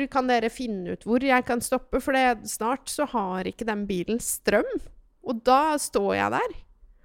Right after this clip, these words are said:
Og de bare, «Ja, nei, eh, hvis det skjer, må du ringe veihjelp.» Jeg bare, «Ja, eh, dere skal ringe veihjelp, for dere har gitt meg den bilen her og sagt det går bra.» Og da blir jeg sint. Som sagt, sjeldent jeg blir det.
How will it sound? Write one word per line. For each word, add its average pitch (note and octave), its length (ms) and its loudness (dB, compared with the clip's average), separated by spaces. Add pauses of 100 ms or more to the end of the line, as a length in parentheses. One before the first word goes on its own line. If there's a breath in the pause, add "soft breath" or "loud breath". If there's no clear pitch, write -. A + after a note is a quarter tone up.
(120)
Og D4+ 140 -2
de D4 100 0
bare, C#4 260 2
«Ja, C#4+ 300 2
nei, C#4 420 0
eh, C4 320 2
hvis B3+ 180 -4
det G3+ 180 0
skjer, A#3 200 -4
må B3 140 -2
du C4 60 0
ringe C4 280 0
veihjelp.» A3 640 -2
Jeg A#3+ 260 2
bare, A#3 160 2
«Ja, A#3 180 4 (200)
eh, G3+ 340 0
dere A#3 640 2
skal B3+ 240 2
ringe A3+ 200 4
veihjelp, A3 460 2
for - 140 -6
dere A#3 240 4
har A#3 80 6
gitt G3 520 -8
meg B3+ 140 4
den A#3 160 0
bilen G3 380 -4
her A3 240 2
og A#3 60 0
sagt - 380 -4
det A3 120 -2
går C4 100 0
bra.» B3+ 180 6 (840 loud breath)
Og A3 120 0
da A3+ 140 6
blir B3+ 160 2
jeg A#3 200 2
sint. B3+ 560 -6 (100)
Som B3+ 200 2
sagt, A#3+ 220 0
sjeldent G3+ 480 -2
jeg G3+ 180 0
blir G3 240 0
det. B3+ 160 0